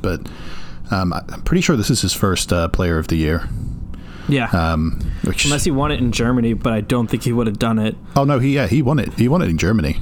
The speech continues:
Speaker 1: I'm, I'm
Speaker 2: Okay.
Speaker 1: pretty sure he won it in Germany, but I mean, uh, first Player of the Year in the Premier League. But yeah, let's, uh, wrap things up there.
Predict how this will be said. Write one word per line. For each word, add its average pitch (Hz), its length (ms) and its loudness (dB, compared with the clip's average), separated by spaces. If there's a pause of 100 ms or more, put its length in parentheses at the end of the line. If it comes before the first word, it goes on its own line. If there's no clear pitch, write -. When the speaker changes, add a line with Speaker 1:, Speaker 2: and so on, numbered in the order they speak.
(100)
Speaker 1:
I'm, 90 260 0 (100)
I'm 143 60 2
Speaker 2:
Okay. 120 260 0
Speaker 1:
pretty 123 160 4
sure 110 180 2
he 98 60 2
won 92 160 0
it 80 40 0
in 82 60 0
Germany, 85 220 0
but 78 100 0
I 87 60 2
mean, 92 240 2
uh, 85 160 0
first 98 260 2
Player 98 160 4
of 87 100 -2
the - 80 2
Year 85 100 2
in 80 80 2
the 80 80 0
Premier 78 280 0
League. 71 240 -2
But 156 100 4
yeah, 147 80 2
let's, 143 380 0
uh, 135 300 2
wrap 113 180 2
things 110 300 2
up 101 160 2
there. 101 340 0